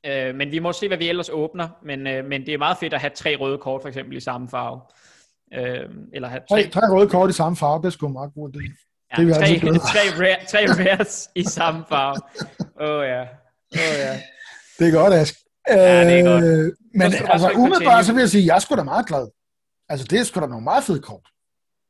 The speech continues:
Speaker 1: Ja, vi har ikke fået sådan nogle helt... Altså, det, det kan jo ske i Limited,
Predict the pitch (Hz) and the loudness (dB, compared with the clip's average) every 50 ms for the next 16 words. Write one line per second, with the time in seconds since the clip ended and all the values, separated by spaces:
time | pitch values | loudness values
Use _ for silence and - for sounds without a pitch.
0 | _ _ _ _ - 139 147 147 143 160 160 175 180 202 196 - 202 185 185 190 | _ _ _ _ -12 -8 -8 -6 -6 -6 -4 -4 -4 -4 -4 -6 -6 -4 -4 -4
1 | 185 196 175 160 151 147 139 139 180 175 - - 147 - 151 - - 170 156 _ | -6 -8 -12 -12 -12 -12 -12 -10 -10 -10 -8 -10 -12 -12 -14 -14 -14 -16 -16 _
2 | - 170 - 196 175 156 147 135 - - 170 165 156 147 139 143 147 156 151 - | -16 -12 -8 -6 -6 -6 -8 -10 -14 -14 -14 -14 -14 -14 -14 -14 -16 -16 -18 -18
3 | 160 | -20